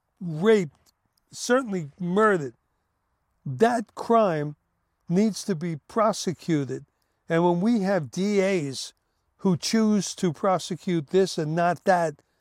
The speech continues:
because of a person's color, ethnicity, or anything else, that's when things go haywire.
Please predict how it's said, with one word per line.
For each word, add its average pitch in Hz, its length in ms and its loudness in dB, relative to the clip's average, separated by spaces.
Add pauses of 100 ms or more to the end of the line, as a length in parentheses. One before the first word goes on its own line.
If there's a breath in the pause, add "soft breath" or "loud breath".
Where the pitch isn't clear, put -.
(120)
because 175 500 -2
of 160 100 0
a 160 80 0
person's 170 560 -4
color, 175 440 0 (280)
ethnicity, 160 840 -4 (260)
or 165 200 2
anything 175 440 -2
else, 180 420 -6 (600)
that's 233 440 6
when 170 220 -2
things 156 460 -6 (180)
go 160 220 0
haywire. 135 540 -2